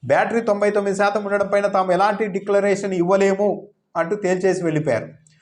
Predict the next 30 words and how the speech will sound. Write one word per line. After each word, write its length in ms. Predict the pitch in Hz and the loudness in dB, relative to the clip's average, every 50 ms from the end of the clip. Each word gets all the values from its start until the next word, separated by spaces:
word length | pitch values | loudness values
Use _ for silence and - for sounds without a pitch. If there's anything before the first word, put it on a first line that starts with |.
| _ _ - - | _ _ -2 2
"So 40 | 240 | 2
వ్యవహారం 500 | 247 220 208 214 202 226 220 233 226 202 | 4 4 4 4 4 2 2 0 -2 -4
ఈసీ 220 | 202 202 220 233 | -6 -6 -4 -2
దగ్గర 260 | 226 214 196 208 202 | -2 0 0 0 0
తేల్చుకోండి, 400 | 196 190 190 190 - 196 196 220 | 0 0 0 -2 -2 -2 -2 0
లేదంటే 280 | 220 202 196 196 196 208 | 0 0 0 0 -2 -2
కోర్టు 280 | 202 - 190 190 190 190 | 0 0 0 2 2 2
దగ్గర 260 | 190 180 185 185 175 | 2 2 2 0 0
తేల్చుకోండి" 460 | 165 175 170 170 - 180 165 165 165 | 0 -2 -2 -2 -2 -2 0 0 0
అంటూ 140 | 156 180 226 | 0 0 0
కలెక్టర్ 340 | 190 175 175 170 - 170 156 | 0 0 0 -2 -2 -2 0
వెళ్ళిపోయారు. 420 | 147 143 139 - 123 - - - - _ _ _ _ _ _ - | 0 0 0 0 -2 -2 -4 -6 -14 _ _ _ _ _ _ -2
ఇప్పుడు 180 | 170 180 208 208 | 0 2 2 2
ఈ 120 | 196 190 | 2 4
వ్యవహారాన్ని 580 | 185 190 196 196 214 214 208 208 208 196 180 170 | 4 4 4 4 4 2 2 2 0 0 0 0
ఎవరు 220 | 165 180 196 190 | 0 0 0 0
తేల్చాలి? 460 | 190 185 175 156 170 175 170 175 - - - - _ _ _ _ _ _ _ - | 0 -2 -2 0 0 0 0 -2 -4 -6 -12 -20 _ _ _ _ _ _ _ -2
ఈసీ 340 | 143 170 208 208 208 226 214 | 0 0 2 2 2 2 2
అంటే 260 | 202 190 180 196 196 | 2 2 2 2 2
ఎవరు? 400 | 190 180 180 190 196 - - - - _ _ _ _ _ _ _ _ _ _ - | 4 4 4 2 0 -2 -6 -10 -16 _ _ _ _ _ _ _ _ _ _ -2
కలెక్టర్ 320 | 165 180 202 202 202 196 190 | 0 0 0 -2 -2 -2 -2
ఏమైనా 180 | 185 190 190 | -2 -2 -2
సొంత 260 | 185 - 175 170 180 190 | -2 -4 -4 -4 -2 -2
నిర్ణయం? 360 | 190 190 185 190 185 185 180 | -2 0 0 0 0 0 0
అది 220 | 185 202 190 170 | -2 -2 -2 -4
ఈసీ 160 | 180 180 202 | -2 0 0
ఆదేశాల 400 | 185 180 180 185 180 185 185 170 | 2 2 2 2 0 0 -2 -4
మేరకు 260 | 170 170 175 180 175 202 | -2 -4 -4 -2 0 0
ఆయన 180 | 175 170 175 | 0 0 0
వచ్చింటారు. 500 | 170 151 151 - 143 127 120 117 123 131 | -2 -2 -4 -6 -6 -6 -6 -6 -6 -8